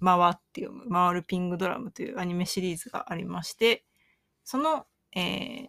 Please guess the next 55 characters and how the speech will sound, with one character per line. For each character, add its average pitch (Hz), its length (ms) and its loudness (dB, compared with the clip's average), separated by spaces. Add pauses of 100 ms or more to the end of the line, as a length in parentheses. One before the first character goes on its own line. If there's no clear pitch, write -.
(160)
最、 269 520 2 (560)
総 302 340 2
集 285 400 0
編 254 540 -2 (800)
も 214 160 2
と 254 240 6
い、 - 280 -2 (360)
再 208 300 2
構 202 360 4
成 202 300 2
版 190 360 2
も 175 120 -4
と 196 240 2
い、 - 340 -6 (540)
ま 226 100 2
あ、 - 20 2
新 202 300 4
作 190 380 -2
も 170 180 -2
と 185 240 0
い - 80 -6
み 175 160 -10
た - 180 -10
い - 100 -12
な - 220 -16 (840)
も 180 100 -2
の 185 140 2
に 175 100 -2
な 175 120 -2
っ 160 100 -8
て - 100 -12
お 175 100 -4
り 170 80 -4
ま 165 220 -2
す。 - 120 -12
で、 202 140 -6
前 285 220 2
後 302 240 0
編 269 300 -2
で、 294 300 0
ま 214 100 0
あ、 - 40 2
前 311 200 -2 (100)
編 294 240 0
が 254 300 6
四 - 160 2
月 226 240 2
に 190 120 0
公 180 200 -2
開 160 200 -4
さ 170 120 -8
れ 170 80 -4
ま 165 160 -4
し - 120 -10
て、 - 300 0